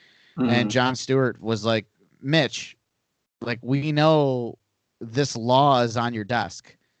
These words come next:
Speaker 2: like, to sign it into that they would forever get benefits from the government. The, it, it keeps having term limits, and then they have to go back and fight to get those government benefits back."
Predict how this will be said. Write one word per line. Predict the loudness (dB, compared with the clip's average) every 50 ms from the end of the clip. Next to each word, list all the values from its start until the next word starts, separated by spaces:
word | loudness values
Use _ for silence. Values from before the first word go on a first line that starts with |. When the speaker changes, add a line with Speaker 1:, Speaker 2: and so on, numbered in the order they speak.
| _ _ _ _ _ _ _
Speaker 2:
like, | -6 -4 -4 -4 -4 -6
to | -8 -10
sign | -8 -4 -4 -2 -2 -2 -2
it | -2 -2
into | -4 -4 -6 -4 -2 -2 -2 -2
that | -2 -4 -4
they | -4 -4
would | -2 -4 -6 -8
forever | -6 -4 0 0 0 0 -2 -4
get | -6 -6 -6 -4
benefits | -2 -2 -2 -4 -6 -8 -8 -8
from | -10 -10 -12
the | -8
government. | -4 -4 -4 -4 -4 -8 -10 -12 -14 -18 _ _ _ _ _ _ _ _ _ _ _ _ _ _ _ _ _ _ _ _ _ _ -8
The, | -6 -2 0 0 0
it, | 0 -2 -4 -6 -4 -4 -4 -4 -4 -8
it | -10 -6
keeps | -2 -2 -2 0 2
having | 2 2 4 2 -2 -4
term | -4 -2 -2 -2 -2
limits, | -2 -4 -4 -4 -4 -4 -6 -8 -12 -12 -8
and | -6 -4 -4
then | -4 0
they | 0 0 2
have | 2 0 -2
to | -4 -6
go | -2 0 0 0
back | 2 2 2 2 2 0 -4
and | -8 -8 -10
fight | -8 -4 -2 0 0 -2 -4 -8 _ _ _ _ _ _ _ _
to | -10 -8 -6
get | -4 -4 -4 -4
those | -4 -6 -6 -8 -12 -16 -18
government | -6 -4 -4 -4 -2 -4 -6 -6 -2
benefits | -2 -2 -2 -2 -6 -8 -12 -10
back." | -8 -6 -6 -6 -6 -10 -14 -20